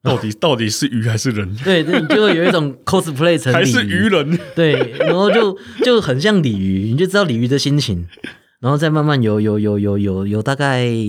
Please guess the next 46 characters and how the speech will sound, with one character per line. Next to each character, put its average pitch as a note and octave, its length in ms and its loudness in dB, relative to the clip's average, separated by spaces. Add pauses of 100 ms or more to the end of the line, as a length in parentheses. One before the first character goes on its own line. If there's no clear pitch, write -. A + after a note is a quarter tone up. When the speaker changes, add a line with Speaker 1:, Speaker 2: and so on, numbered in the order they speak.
(500)
Speaker 2:
慢 E3 180 0
慢 D3+ 240 2
游 G2+ 140 0
的 G#2+ 120 -2
话， A2+ 220 -2
三 B2 240 -2
个 A2+ 100 0
小 D#2+ 200 -8
时 E2 200 -12
可 E2+ 120 -8
以 G2 80 -2
到 G2 120 -2
对 G2 220 -6
面。 E2+ 300 -6 (1120)
然 B2 120 -2
后 D#3+ 120 2
就 D3+ 120 -4
是， D3+ 320 2 (760)
如 E3 160 -2
果 G3 120 2
有 C#3 80 2
要 D#3 160 2
去 D3 480 0 (280)
泳 A2 180 -2
渡 D3 160 2
日 C#3 80 2
月 C3 100 2
潭 G2 200 -4
的 G2+ 100 0
话， A2+ 160 0
注 A#2 180 -4
意 G2 120 0
一 F#2+ 40 -4
下， F#2 280 -2 (160)
最 E3 160 0
危 A#2 200 0
险 A#2 160 0
的 F#2 120 -2
时 G#2+ 140 -6
候 G#2 120 0
是 G#2+ 160 -4
上 G#2 200 -4
岸 G2+ 180 -2
的 E2+ 100 -6
时 - 140 -10
候， F2 200 -10